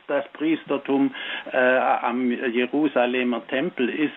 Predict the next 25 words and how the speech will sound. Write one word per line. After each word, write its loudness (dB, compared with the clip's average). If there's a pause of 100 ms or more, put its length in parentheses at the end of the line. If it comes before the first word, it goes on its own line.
(160)
sondern 4
von 0
anderer 2
Art, -4
aber 0
ein -2
Priestertum. -4 (580)
Und 0
das 4
hat -2
die -2
katholische -2
Kirche 2 (220)
oder 0
überhaupt 2
die -8
Kirche, -2
die -2
frühen 2
Christen -2
haben 0
das 2 (220)
direkt 0
auf -4
Jesus -4